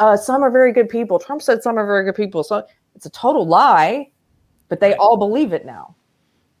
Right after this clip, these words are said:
Speaker 1: How many impressions did they hear that, of that, you know? So, I don't know. I just like, I like highlighting when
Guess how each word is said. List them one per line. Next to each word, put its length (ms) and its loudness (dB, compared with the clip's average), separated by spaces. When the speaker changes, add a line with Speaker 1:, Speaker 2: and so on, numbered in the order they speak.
Speaker 1:
How 140 -4
many 160 -4
impressions 580 -8
did 140 -18
they 180 -8
hear 380 -10
that, 340 -14
of 140 -10
that, 320 -8
you 100 -10
know? 260 -10
So, 340 -2
I 100 2
don't 100 2
know. 80 4
I 100 4
just 220 -4
like, 320 0
I 80 -2
like 220 2
highlighting 720 0
when 280 -6